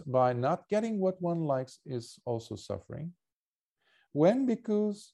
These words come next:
in all beings that are subject to rebirth, there arises the wish, "Oh, may there not be any more rebirths for us.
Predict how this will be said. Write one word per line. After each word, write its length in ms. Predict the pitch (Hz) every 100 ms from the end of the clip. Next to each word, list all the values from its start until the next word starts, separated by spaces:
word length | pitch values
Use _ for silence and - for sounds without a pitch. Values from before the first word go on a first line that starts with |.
| -
in 140 | 131
all 240 | 131 156 165
beings 440 | 165 165 165 156
that 120 | 127
are 140 | 123 120
subject 520 | - 151 151 165 160
to 80 | 165
rebirth, 480 | 165 180 113 101 104
there 360 | - 131 151 175
arises 640 | 165 160 170 175 139 110 117
the 80 |
wish, 480 | 123 151 107 - - _ _ _ _ _ _ _ _
"Oh, 360 | 170 190 220 226
may 240 | 185 180
there 240 | 170 175 165 170
not 340 | 165 196 226 _
be 280 | 208 180 143
any 180 | 160 165
more 260 | 156 156
rebirths 540 | 151 202 147 113 113 -
for 240 | 131 127
us. 400 | 135 110 -